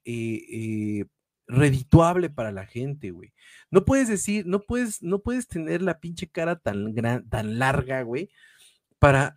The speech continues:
para decir que, para que, para que la gente sepa que tú terminas a las once de la mañana, güey, y tengas trabajadores de ahí, ahí mismo, no, ahí mi-, ni siquiera tienes que irte muy lejos, güey, ni a la sierra, ni a Tijuana, ni a Oaxaca,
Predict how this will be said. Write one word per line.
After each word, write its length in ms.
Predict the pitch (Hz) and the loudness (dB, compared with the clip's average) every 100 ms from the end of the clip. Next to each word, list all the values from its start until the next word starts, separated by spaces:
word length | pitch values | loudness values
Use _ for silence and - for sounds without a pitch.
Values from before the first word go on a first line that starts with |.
| - | 0
para 200 | 139 135 | 2 4
decir 400 | 135 139 190 - | 0 0 -2 -2
que, 260 | 226 214 _ _ - | -4 -4 _ _ 2
para 240 | 143 127 | 4 4
que, 240 | - 143 _ | -2 -6 _
para 240 | 151 143 | 4 4
que 100 | 147 | 2
la 120 | 143 127 | 0 2
gente 340 | 196 202 233 | 2 2 0
sepa 260 | 214 208 202 | 0 0 -2
que 100 | 160 | 0
tú 160 | 185 | -2
terminas 460 | 190 196 185 208 208 | 2 0 2 0 4
a 80 | 175 | 4
las 160 | 147 | 2
once 240 | 165 175 202 | 0 0 4
de 140 | 196 | 4
la 100 | 143 | 2
mañana, 380 | 120 117 127 135 | -2 -4 -4 -2
güey, 200 | 131 147 | -4 -4
y 100 | 160 | -8
tengas 400 | 147 190 220 262 | -2 -2 0 -4
trabajadores 800 | - 196 143 135 127 139 160 202 | -2 -2 -4 -2 0 0 0 0
de 60 | 175 | 0
ahí, 120 | 139 - | -2 0
ahí 220 | 175 240 | 0 2
mismo, 400 | 240 277 262 190 | 2 2 2 2
no, 100 | 180 | 2
ahí 140 | 220 | 2
mi-, 100 | 254 | 0
ni 220 | 226 202 | 0 2
siquiera 260 | 196 196 269 | 0 2 -2
tienes 220 | 269 254 | -2 -8
que 80 | - | -8
irte 160 | 240 233 | -6 -2
muy 180 | 202 | 0
lejos, 420 | 208 185 - 139 104 | 0 0 -2 -8 -8
güey, 120 | - | -10
ni 140 | 135 | -4
a 80 | 151 | -2
la 160 | 143 135 | 0 -2
sierra, 460 | - 147 175 127 - - - - | 0 2 2 -2 -6 -20 -20 0
ni 100 | 165 | 2
a 80 | 156 | 2
Tijuana, 580 | 139 - 139 175 143 - - _ | -2 0 0 2 -2 -6 -16 _
ni 80 | 147 | -2
a 80 | 151 | 2
Oaxaca, 540 | 135 117 151 151 117 | 2 0 -2 -4 -8